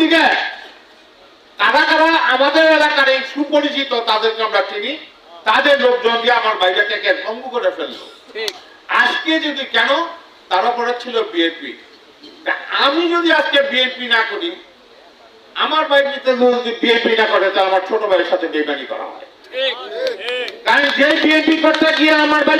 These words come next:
Speaker 1: পঙ্গু হইল, আমি এই বিএনপি ছেড়ে তো অন্যটা করতে পারি না।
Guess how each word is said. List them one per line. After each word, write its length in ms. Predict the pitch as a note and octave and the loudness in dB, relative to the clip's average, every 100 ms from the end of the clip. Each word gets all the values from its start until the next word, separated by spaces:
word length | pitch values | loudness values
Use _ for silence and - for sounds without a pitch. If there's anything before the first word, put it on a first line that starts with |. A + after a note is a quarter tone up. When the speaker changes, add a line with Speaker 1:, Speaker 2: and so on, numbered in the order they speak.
| - | 2
Speaker 1:
পঙ্গু 240 | D#4+ F4 F4+ | 2 4 4
হইল, 160 | F4+ D#4+ A3 - - - - B3+ | 6 6 6 4 0 -10 -4 0
আমি 140 | D4+ D#4+ | 2 4
এই 60 | - | 4
বিএনপি 300 | D#4 D#4 C#4+ D4+ | 4 4 4 2
ছেড়ে 180 | C#4+ C#4 C4 | 4 2 2
তো 40 | A#3+ | 0
অন্যটা 280 | A#3+ A#3+ G3 | 0 -4 -4
করতে 200 | G3+ F#3 G#3+ | -6 -8 -4
পারি 180 | F#3+ E3+ | -2 -2
না। 60 | C#3 | -4